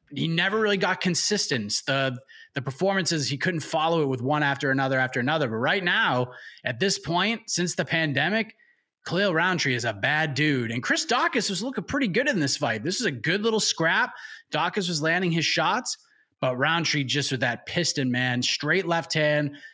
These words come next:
Daukaus's back of his head slams to the mat. Fight should have been stopped right there, but Hokey Pokey Herb had to let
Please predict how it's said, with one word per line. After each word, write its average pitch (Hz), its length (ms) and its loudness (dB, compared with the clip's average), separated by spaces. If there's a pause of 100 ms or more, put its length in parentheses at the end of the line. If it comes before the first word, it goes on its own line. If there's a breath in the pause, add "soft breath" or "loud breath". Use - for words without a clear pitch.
(160 loud breath)
Daukaus's 156 480 -2
back 156 340 0
of 170 80 2
his 156 120 0
head 156 200 2
slams 156 480 2
to 165 60 0
the 147 100 2
mat. 139 380 2 (720 soft breath)
Fight 208 240 0
should 185 120 2
have 160 60 0
been 151 120 2
stopped 156 360 0
right 143 200 2
there, 143 240 2
but 123 180 -2
Hokey 151 300 -2
Pokey 147 400 -2
Herb 139 320 2
had 135 140 0
to 127 80 0
let 135 320 -2